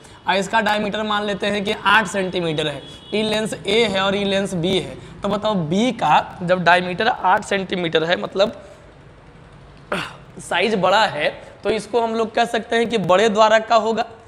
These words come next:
और जिसका, अ, छोटा है size, मतलब diameter कम है, तो उसको हम छोटे द्वारक का कह सकते हैं,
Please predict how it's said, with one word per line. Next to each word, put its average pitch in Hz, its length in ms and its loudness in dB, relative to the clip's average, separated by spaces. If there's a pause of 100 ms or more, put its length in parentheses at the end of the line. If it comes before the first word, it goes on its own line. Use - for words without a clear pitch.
(240)
और 190 560 -2
जिसका, 202 480 0
अ, 175 560 -2
छोटा 233 340 2
है 233 180 4
size, 165 380 -4 (300)
मतलब 175 200 -4
diameter 180 400 -4
कम 220 320 2
है, 147 220 -2
तो - 320 -10
उसको 208 260 -4
हम 214 140 -6
छोटे 190 340 -2
द्वारक 208 360 4
का 214 100 0
कह 208 160 0
सकते 202 360 -4
हैं, 202 180 -10